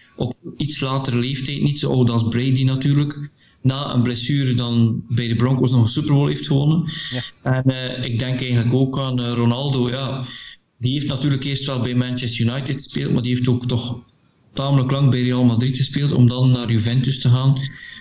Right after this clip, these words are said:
Speaker 1: Dat was ook zo'n beetje een move waarvan je dacht, ja, had hij dat dan nog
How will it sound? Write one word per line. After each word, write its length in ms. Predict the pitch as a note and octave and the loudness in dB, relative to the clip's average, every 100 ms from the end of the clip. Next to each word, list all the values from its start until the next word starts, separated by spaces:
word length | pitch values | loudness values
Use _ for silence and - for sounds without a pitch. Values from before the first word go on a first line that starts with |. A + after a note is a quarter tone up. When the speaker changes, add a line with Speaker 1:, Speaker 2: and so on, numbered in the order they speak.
| - | -12
Speaker 1:
Dat 140 | C3+ | -4
was 140 | B2+ B2 | 0 4
ook 140 | D3+ | 4
zo'n 200 | E3 D3+ | 6 6
beetje 240 | D3 D3 C#3 | 6 4 2
een 200 | C3 B2+ | 6 8
move 480 | C#3+ C#3+ - - - - - _ _ | 8 6 2 -12 -14 -20 -20 _ _
waarvan 320 | C3 A#2+ C3+ | -2 0 0
je 100 | B2 | -2
dacht, 300 | B2+ D3 - | -4 -6 -8
ja, 120 | D3 | -8
had 320 | C#3+ A#2+ C3+ | -4 -2 -2
hij 80 | C3 | -4
dat 220 | A#2+ B2+ C3 | -6 -6 -6
dan 200 | C3 B2 | 0 0
nog 220 | B2 | 0